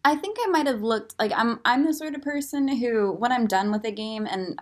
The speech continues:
I don't always finish games. Like, I, I tend to lose interest in, uh, games, not quickly, but, like, I'll, I'll try to play through every option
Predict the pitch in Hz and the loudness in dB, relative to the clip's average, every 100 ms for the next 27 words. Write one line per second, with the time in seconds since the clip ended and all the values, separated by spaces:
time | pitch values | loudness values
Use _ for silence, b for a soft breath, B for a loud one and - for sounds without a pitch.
0 | - 202 208 254 202 190 165 - 156 151 | -4 0 0 0 0 0 -2 -2 -2 -2
1 | - 127 - - - 135 - 208 208 170 | -4 -6 -6 -6 -4 -4 -2 -2 -2 -4
2 | 165 160 160 160 160 - 165 170 - - | -4 -4 -4 -2 -4 -4 -8 -8 -14 -8
3 | 175 160 165 170 - _ _ _ _ - | -4 -2 -2 -4 -14 _ _ _ _ 0
4 | 180 170 170 170 160 160 160 - _ _ | 4 4 2 -2 0 0 -4 -12 _ _
5 | _ _ 202 214 220 - - - 208 240 | _ _ 0 4 4 2 -4 0 0 0
6 | 233 240 277 190 175 165 160 - 190 180 | -4 -4 0 2 4 2 2 6 8 8
7 | - 202 202 - - 254 226 - 220 220 | 6 4 4 0 0 0 0 0 0 2
8 | 202 196 185 180 180 - 170 - - 180 | 2 4 4 2 0 2 2 2 -4 -4
9 | 170 156 | -2 -2